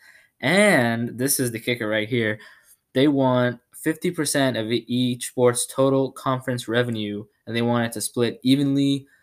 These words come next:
among every athlete in their sport.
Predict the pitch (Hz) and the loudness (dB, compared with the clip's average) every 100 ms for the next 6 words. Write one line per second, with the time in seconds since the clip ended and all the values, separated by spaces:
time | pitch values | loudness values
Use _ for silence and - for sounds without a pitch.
0 | _ _ 110 113 117 113 113 123 127 117 | _ _ -4 -2 0 -2 -2 0 0 0
1 | 113 120 120 110 110 - 110 110 107 107 | 0 0 -2 -4 -4 -6 -8 -6 -6 -2
2 | 107 104 104 - 104 98 - | 0 0 -2 -6 -4 -4 -8